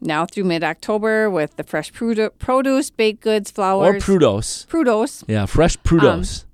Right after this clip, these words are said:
Speaker 1: Um, home decor and much, much more. And basically what you're gonna do is you're gonna go to their one tent and you're gonna turn in your B-Bay certificate and they'll give you fifteen dollars
Speaker 2: Yep.
Speaker 1: in, um, market bucks to use at any vendor.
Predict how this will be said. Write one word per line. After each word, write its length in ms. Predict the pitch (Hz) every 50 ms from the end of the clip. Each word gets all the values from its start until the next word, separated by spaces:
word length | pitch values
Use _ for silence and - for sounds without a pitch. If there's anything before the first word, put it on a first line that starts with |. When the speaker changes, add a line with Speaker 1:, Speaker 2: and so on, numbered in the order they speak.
| _ _ _
Speaker 1:
Um, 60 | 214
home 200 | 240 254 262 262
decor 360 | 247 262 254 - 285 240 233 220
and 220 | - - 185 180
much, 180 | 175 175 190 -
much 240 | 220 226 269 - -
more. 360 | - 262 214 170 170 214 311 359 _ _ _ _ _ _ _ _ _ _ _ -
And 220 | 196 202 208 208
basically 420 | 196 202 214 - - 214 - 226 214
what 160 | 208 196 -
you're 100 | 214 196
gonna 140 | 214 208 202
do 140 | 175 196
is 200 | 196 196 190 - _ _
you're 180 | - 185 185 175
gonna 140 | 185 185 185
go 180 | 165 185 175 175
to 220 | - - - 196 180
their 400 | 160 175 165 160 160 156 156 107
one 540 | 135 160 165 170 170 170 170 170 170 - - _ _ _
tent 340 | - 220 196 185 185 185
and 100 | 196 180 175
you're 80 | 170
gonna 160 | 170 170 165 165
turn 260 | - - 208 190 190
in 120 | 190 185
your 100 | 180 175
B-Bay 300 | 165 170 180 175 180 175 185
certificate 560 | - 185 170 - 190 170 180 170 - 185 131
and 100 | - 175
they'll 100 | 175 175
give 200 | 156 175 175 160
you 100 | 175 175
fifteen 460 | - - 185 180 _ - - 190 180
dollars 580 | 170 160 151 151 160 160 160 160 165 160 - - -
Speaker 2:
Yep. 120 | 120 120 165
Speaker 1:
in, 240 | 160 160 160 147 -
um, 200 | - 156 156 151
market 380 | 156 165 165 170 170 196 170 147
bucks 280 | - 139 135 - -
to 120 | - - 170
use 200 | 170 170 160 165
at 100 | 156 -
any 240 | - 165 170 165 165
vendor. 480 | 151 156 143 139 139 127 113 80 -